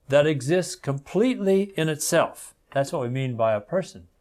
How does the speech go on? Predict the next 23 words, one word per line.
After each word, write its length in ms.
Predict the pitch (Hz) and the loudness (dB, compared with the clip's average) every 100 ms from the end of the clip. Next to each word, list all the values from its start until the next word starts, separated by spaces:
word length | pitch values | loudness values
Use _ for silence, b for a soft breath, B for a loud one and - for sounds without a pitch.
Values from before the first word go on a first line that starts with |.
| _ | _
an 140 | 104 139 | -14 -6
individual 600 | 185 165 160 147 117 110 | -4 -2 -2 -2 -4 -8
substance 680 | - 196 208 - 113 101 | -4 -2 -2 -6 -12 -8
that 140 | 120 110 | -6 -6
exists 400 | 107 165 143 - _ _ | -2 -4 -4 -10 _ _
completely 640 | 131 120 170 214 156 123 | -12 -8 -4 -4 -2 -4
in 80 | 120 | -4
itself. 560 | 117 - 196 120 - _ _ | -6 -2 0 0 -4 _ _
Person 400 | - 254 254 202 | 0 2 2 0
and 140 | 151 143 | 0 2
nature 580 | 220 233 - 120 165 - _ _ | 2 0 -2 -2 -4 -8 _ _
are 160 | 147 156 | 2 4
related 480 | 147 151 214 233 156 | 2 2 2 2 0
to 100 | 160 | 0
each 220 | 156 151 | 0 2
other 320 | 147 147 147 | 2 2 2
in 100 | 131 | 0
such 260 | - 208 208 | 0 -2 0
a 80 | 202 | 2
way 380 | 139 127 131 131 _ _ _ _ _ - | 4 4 0 -6 _ _ _ _ _ 0
that 300 | 139 139 147 | 2 2 -2
the 80 | |
person 800 | 143 - 214 220 220 139 120 123 | -10 -2 2 2 0 -6 -6 -10